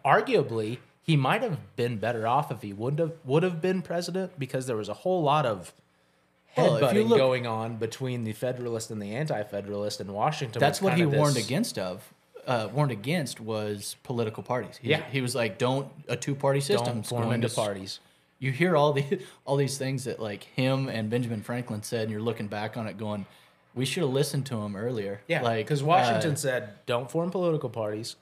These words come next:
Speaker 1: You shouldn't serve more than two terms. We should stay out of foreign affairs as much as possible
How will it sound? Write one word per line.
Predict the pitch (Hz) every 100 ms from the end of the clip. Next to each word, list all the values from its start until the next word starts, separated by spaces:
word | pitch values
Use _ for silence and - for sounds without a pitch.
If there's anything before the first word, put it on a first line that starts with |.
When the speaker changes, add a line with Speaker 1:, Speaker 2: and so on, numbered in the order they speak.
| _
Speaker 1:
You | 107
shouldn't | - 120 123 -
serve | 135 143
more | 151 156
than | 165
two | 160 185
terms. | 151 117 113 113 - _ -
We | 120
should | 123 113 95
stay | - 131 139
out | 143 156
of | 131
foreign | 147 147 151
affairs | 131 127 117 117 107
as | 98
much | 104 110 127
as | 139
possible | - 131 - 113 101 92